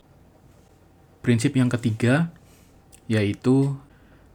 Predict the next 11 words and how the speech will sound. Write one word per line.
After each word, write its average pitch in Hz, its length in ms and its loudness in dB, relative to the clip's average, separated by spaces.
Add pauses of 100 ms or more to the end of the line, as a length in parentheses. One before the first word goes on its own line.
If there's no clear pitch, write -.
never 117 480 -2
carry 117 320 -2
a 117 80 -2
balance. 101 640 -4 (1500)
Prinsip 120 260 0
ini 123 160 2
berkaitan 117 560 0
dengan 120 240 0
penggunaan 117 480 -2
kartu 113 240 -4
kredit. 104 400 -6